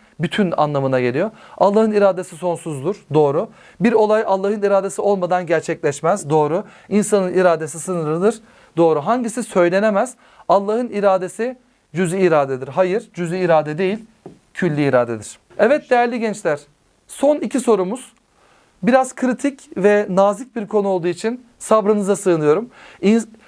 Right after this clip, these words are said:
bu düşünceye sahip olan bir insandan aşağıdaki davranışlardan hangisi beklenir? İnsan yaşadığı sor-, zorluklardan dolayı "Kaderim buymuş." dememeli,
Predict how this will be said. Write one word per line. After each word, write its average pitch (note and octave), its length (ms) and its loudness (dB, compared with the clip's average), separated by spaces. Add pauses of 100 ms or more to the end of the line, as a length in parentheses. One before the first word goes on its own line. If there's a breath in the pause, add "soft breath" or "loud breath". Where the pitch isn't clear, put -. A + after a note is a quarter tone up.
bu C4+ 140 4
düşünceye C4 460 2
sahip B3 360 0
olan G#3 280 -2
bir A#3+ 80 -4
insandan G#3+ 540 0
aşağıdaki A3 540 0
davranışlardan G#3 560 0
hangisi G#3+ 520 -2
beklenir? E3 480 -2 (360 loud breath)
İnsan G#3+ 320 2
yaşadığı C4 400 -2
sor-, A3 320 0
zorluklardan G3 720 0
dolayı F3 340 -4 (180 loud breath)
"Kaderim B3 420 0
buymuş." D#3+ 440 -2
dememeli, F3 500 2